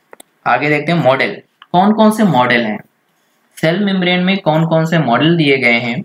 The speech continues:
देखते हैं। पहला model है लिप-, lipoidal, Lipoidal theory दी गई थी, lipoidal theory, जिसमें Overton ने उन्नीस सौ दो में दिया। Overton ने कब दिया? उन्नीस सौ दो में। उसने बताया कि इसमें only lipid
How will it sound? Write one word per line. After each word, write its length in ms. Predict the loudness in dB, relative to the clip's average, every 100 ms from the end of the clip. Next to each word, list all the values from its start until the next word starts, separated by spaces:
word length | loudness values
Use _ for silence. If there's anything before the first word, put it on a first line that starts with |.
| _ -20 _ -4
देखते 280 | -4 -2 -2
हैं। 220 | -2 -4
पहला 560 | -8 -4 -2 -2 -2 -2
model 260 | -2 0
है 120 | 0
लिप-, 520 | -2 -2 0 0 -2 -6 _ _ -20 -4
lipoidal, 640 | -2 0 0 0 -2 -4 -6 _ -6
Lipoidal 760 | 0 0 0 0 0 -4 -6
theory 260 | 0 0 0
दी 120 | 0
गई 220 | 0 -2
थी, 220 | -2 -6 -2
lipoidal 560 | 0 0 -2 -2 -4
theory, 420 | -4 -4 -2 -4 -10 _ _ _ _ -4
जिसमें 360 | -2 0 0 0
Overton 640 | 0 2 2 0 -2 -4
ने 300 | -4 -4 -6 -8
उन्नीस 340 | 0 2 2 0
सौ 140 | 0
दो 140 | 2 2
में 160 | 0
दिया। 260 | -2 -4 -8 _ _
Overton 440 | 0 2 2 -2 -2
ने 120 | -2
कब 180 | -2 -2
दिया? 160 | -2
उन्नीस 360 | 0 2 2 2
सौ 100 | -2
दो 180 | -2 -2
में। 240 | -4 -6 -8 -16 -4
उसने 400 | -4 -2 0 0
बताया 580 | 0 0 -2 -2 -6 -8 -6
कि 180 | -6 -4
इसमें 500 | -4 2 2 2 0
only 400 | 0 0 2 2
lipid 600 | 2 2 2 0 0